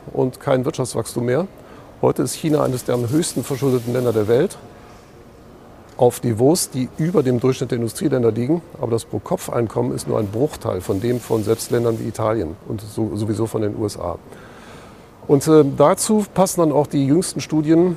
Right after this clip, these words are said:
über die langfristige Aussicht von China. Zweitausendelf hat Goldman Sachs geschätzt, <clears throat> dass China die U S A im Jahr zweitausendsechsundzwanzig übertreffen wird, was die Wirtschaftsleistung angeht. Zweitausendeinundzwanzig kam die O E C D, hat gesagt, das wird zweitausenddreißig erst passieren.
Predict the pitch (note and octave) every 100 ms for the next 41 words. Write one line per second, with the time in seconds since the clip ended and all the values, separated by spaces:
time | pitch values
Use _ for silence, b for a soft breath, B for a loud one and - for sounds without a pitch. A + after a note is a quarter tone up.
0 | - D3+ C3 B2+ C#3+ - C#3+ - D#3 D3
1 | D#3 - C#3+ - E3 E3 E3 - - C3
2 | C3+ C3+ B2 A#2 - C#3 E3 G2+ A#2 -
3 | A#2+ A#2+ A2+ A#2+ - C#3 - D3 D3 -
4 | - - F#3 C3 A2+ - D3 C#3+ C3+ B2+
5 | A#2+ - A#2 B2+ A#2+ A2+ - A#2 A2+ A2+
6 | G#2 A2+ C3 - A#2+ A2+ A#2 G#2 B2+ D#3
7 | D3 F#3+ - B B B B - - -
8 | A#2+ B2 C#3 - C3 C3 B2 C3+ C#3+ -
9 | - B B B B B B - - -
10 | C#3+ C#3+ C3+ D#3 F3 E3 E3 D#3+ D#3 D#3
11 | D3+ C#3+ C#3+ C3+ D#3 C3 D#3 G3 F#3 C#3+
12 | - C3 C#3+ - C3 C#3+ C#3 - - C#3
13 | B2+ C3+ A2+ A2 C#3+ E3+ D#3+ D3+ - D3+
14 | E3 E3+ F#3+